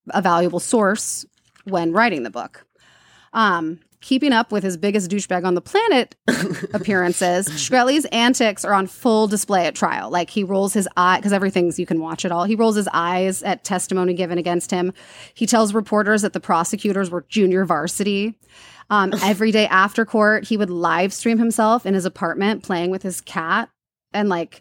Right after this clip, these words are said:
Speaker 2: Weird.
Speaker 1: he bought one, a one reporter, a female reporter, I think it was, like, Emily Sowell, like, said something negative about him. So he bought the domain name, like, emily sowell dot com and offered to sell it for, like, a thousand dollars so f-, people could just, like,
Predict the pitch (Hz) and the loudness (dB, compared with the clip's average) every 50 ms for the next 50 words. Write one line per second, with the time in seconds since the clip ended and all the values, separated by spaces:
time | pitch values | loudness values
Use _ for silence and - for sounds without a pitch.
0 | _ - 135 143 151 156 165 175 175 180 175 170 160 147 139 135 139 139 _ - | _ -12 -6 -2 0 2 4 4 6 6 6 4 4 2 0 -2 -6 -6 _ -4
1 | - 254 254 254 202 - 220 208 214 220 220 208 202 220 214 220 233 - 208 214 | 0 2 2 2 4 2 4 4 4 2 2 2 2 2 2 2 2 2 2 2
2 | 190 202 202 214 226 233 233 - - 233 226 226 226 220 208 - 208 196 202 196 | 2 2 2 2 2 0 -2 -2 -2 0 0 2 0 0 0 0 0 0 2 2
3 | 208 208 196 - 202 196 185 202 196 196 202 185 180 185 170 175 165 - 185 190 | 0 -2 -2 -2 -2 -2 0 -2 -2 -2 -2 -4 -4 -6 -6 -8 -8 -6 -4 -2
4 | 185 190 190 185 180 - - 180 160 160 170 175 196 214 233 247 - - _ 208 | 0 2 2 0 0 0 0 0 2 2 2 2 2 2 2 0 -2 -6 _ -2
5 | 202 185 - - - 214 190 180 170 - 190 185 175 196 180 175 165 160 160 180 | -2 -2 -2 0 0 0 0 2 0 0 0 0 0 0 0 0 -2 -2 -2 -2
6 | 185 202 196 202 196 202 196 202 214 214 220 233 233 - - - 202 180 196 208 | -2 0 0 2 2 2 2 2 2 2 2 0 -2 -4 -6 -4 -2 -2 0 -2
7 | 185 - 170 165 170 - 202 202 196 185 190 180 180 170 170 170 180 180 185 185 | -2 0 0 0 0 0 0 0 0 2 2 2 2 2 2 2 2 2 2 2
8 | 185 170 160 - _ _ - 185 180 175 170 170 170 - - 175 156 156 160 156 | 0 0 -2 -4 _ _ -4 -2 -2 0 0 0 -2 -2 -2 0 0 0 0 0
9 | 175 165 - - - 175 160 160 165 190 202 196 - - - - - _ 208 202 | 0 -2 -2 -2 -4 -4 -2 -2 -2 -2 -4 -4 -8 -14 -20 -20 -6 _ -2 0
10 | - 190 180 180 - - 196 185 - 208 190 - - 214 175 175 180 185 202 - | 2 2 2 2 0 -2 -2 -2 -2 -4 -4 0 0 2 2 4 4 2 2 0
11 | - _ - - 220 202 180 165 160 - - - - _ _ _ _ _ _ _ | -2 _ -8 -4 0 2 2 2 0 -2 -6 -16 -20 _ _ _ _ _ _ _
12 | _ _ _ _ _ _ - 220 208 - 196 175 170 175 175 190 180 170 - 180 | _ _ _ _ _ _ -2 -2 0 2 4 4 4 4 2 2 2 2 0 0
13 | - - 208 - - - - - 208 185 185 - - 170 175 170 - 165 170 170 | 0 0 0 0 -2 -4 -2 -2 -2 -2 -2 -2 -2 -2 -2 -2 -2 -2 -4 -4